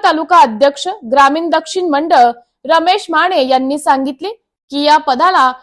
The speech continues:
योग्य न्याय देण्याची माझी भूमिका असून, आगामी काळामध्ये भारतीय जनता पार्टीच्या सर्व योजना व भारतीय जनता पार्टीचे विचार तळागाळापर्यंत पोहोचवण्यासाठी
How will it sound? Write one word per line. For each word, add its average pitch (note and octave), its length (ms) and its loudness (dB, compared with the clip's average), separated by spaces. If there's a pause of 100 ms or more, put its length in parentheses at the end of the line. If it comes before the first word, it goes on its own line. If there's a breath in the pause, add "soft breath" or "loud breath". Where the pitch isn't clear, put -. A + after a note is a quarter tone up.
(140 soft breath)
योग्य E4+ 420 0
न्याय G#4 220 -2
देण्याची D#4+ 500 -4 (120)
माझी C4 380 -2
भूमिका C#4+ 500 -2
असून, E4+ 300 -4 (140)
आगामी F#4+ 440 0
काळामध्ये D#4 680 2 (340 soft breath)
भारतीय F#4 600 2
जनता F#4+ 320 0
पार्टीच्या D#4+ 600 0
सर्व D4 300 -2
योजना C#4 500 0 (340)
व D4 120 4
भारतीय D#4 460 0
जनता G4 380 0
पार्टीचे F4 580 0
विचार E4 320 -6 (380)
तळागाळापर्यंत D4 840 2
पोहोचवण्यासाठी D#4+ 1160 0